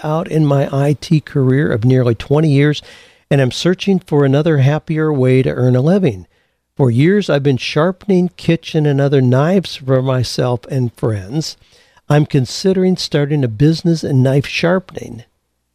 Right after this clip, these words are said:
and at five to eight dollars per blade, it could be a decent income.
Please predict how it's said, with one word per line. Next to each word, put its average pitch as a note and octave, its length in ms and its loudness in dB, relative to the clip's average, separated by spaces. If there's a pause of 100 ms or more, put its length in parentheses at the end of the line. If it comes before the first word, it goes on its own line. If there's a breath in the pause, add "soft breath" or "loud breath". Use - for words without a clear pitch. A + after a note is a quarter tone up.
(260)
and B2+ 120 2
at A2+ 160 -4
five C3 260 0
to - 80 -4
eight D3+ 180 -2
dollars C#3 340 0
per - 200 -4
blade, B2 440 2
it - 140 -8
could C3+ 120 0
be B2+ 120 2
a A#2+ 60 0
decent A#2+ 360 -2
income. C3 540 0